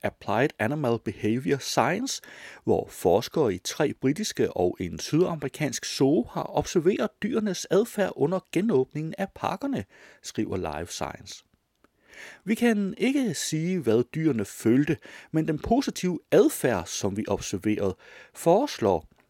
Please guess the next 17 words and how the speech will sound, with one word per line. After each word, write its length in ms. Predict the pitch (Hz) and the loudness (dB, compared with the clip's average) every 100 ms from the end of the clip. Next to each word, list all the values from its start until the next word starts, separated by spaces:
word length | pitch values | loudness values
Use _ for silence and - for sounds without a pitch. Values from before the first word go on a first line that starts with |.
| _ | _
at 200 | 139 - | -2 0
gæsternes 560 | 156 202 - 240 113 - | 0 0 0 -2 -2 0
genkomst 600 | 131 - - 117 - - | 0 0 -2 -6 -6 -4
har 140 | 156 | 0
været 220 | 156 147 - | 4 4 2
en 160 | 156 - | -2 -2
positiv 640 | - 220 285 - - 175 - | -2 2 2 0 -4 -4 0
og 200 | 131 127 | 2 2
engagerende 840 | 123 123 131 - - 214 233 196 139 | 0 -4 -4 -6 -4 -4 -2 -4 -2
oplevelse 540 | - - 143 131 113 113 | -2 0 0 0 0 -6
for 180 | - 110 | -4 -4
surikaterne," 840 | - 143 117 - - - 127 98 - - - - | -2 -2 -2 -2 -2 -2 -4 -6 -8 -20 -20 -16
siger 300 | - 123 107 - | -6 0 0 -2
første 360 | - 98 - 127 | -2 -2 0 -4
forfatter 460 | 113 - 107 107 110 _ | -4 -2 -2 -2 -4 _
Ellen 220 | 107 113 | 0 0
Williams, 540 | 113 117 147 175 160 | 0 -2 -2 -4 -6